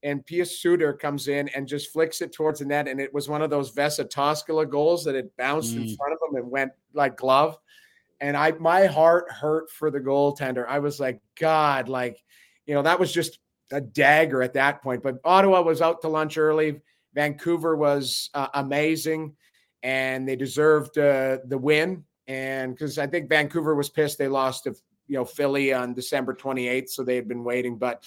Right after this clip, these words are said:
Speaker 1: you know, before that, I had watched the Gritty Gutty Flames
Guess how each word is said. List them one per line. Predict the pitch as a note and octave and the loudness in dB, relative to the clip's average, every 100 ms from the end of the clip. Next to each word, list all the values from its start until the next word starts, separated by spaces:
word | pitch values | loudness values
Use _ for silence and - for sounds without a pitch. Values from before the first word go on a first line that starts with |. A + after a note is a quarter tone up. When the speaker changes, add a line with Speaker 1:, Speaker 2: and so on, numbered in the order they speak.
| - - _ _ | -20 -20 _ _
Speaker 1:
you | C3 | 2
know, | D3 D#3+ | 4 4
before | D3 D#3+ F3 G3 | 4 6 10 10
that, | G#3 A3 C4 - | 10 8 6 0
I | D#3 | -2
had | D3+ C#3+ | 0 -2
watched | C#3 D3 D#3+ D#3+ | -2 2 2 0
the | - | -8
Gritty | C#3+ D#3+ F3 F#3+ | -2 2 4 6
Gutty | F#3 F#3+ | 6 4
Flames | G3+ E3+ G3 C4+ E3+ - - | 2 6 6 6 2 -4 -8